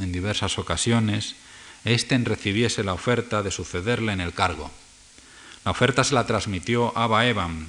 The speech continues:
entonces embajador de Israel, de Israel en Estados Unidos, en nombre del primer ministro Ben Gurion, y en ella se dejaba claro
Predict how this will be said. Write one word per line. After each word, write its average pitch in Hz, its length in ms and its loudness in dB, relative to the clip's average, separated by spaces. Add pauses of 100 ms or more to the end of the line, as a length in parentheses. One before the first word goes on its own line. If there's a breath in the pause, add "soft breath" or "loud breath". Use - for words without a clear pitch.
entonces 107 640 -4
embajador 95 580 0
de 107 80 0
Israel, 101 520 -2
de 95 160 -2
Israel 110 500 0 (320 loud breath)
en 101 80 0
Estados 110 380 2
Unidos, 110 480 2 (400 loud breath)
en 98 120 -2
nombre 117 320 2
del 107 120 0
primer 92 300 -2
ministro 104 520 -2
Ben 101 220 -2
Gurion, 95 640 0 (460 loud breath)
y 101 60 0
en 95 120 4
ella 131 240 6
se 120 120 2
dejaba 123 420 4
claro 131 420 2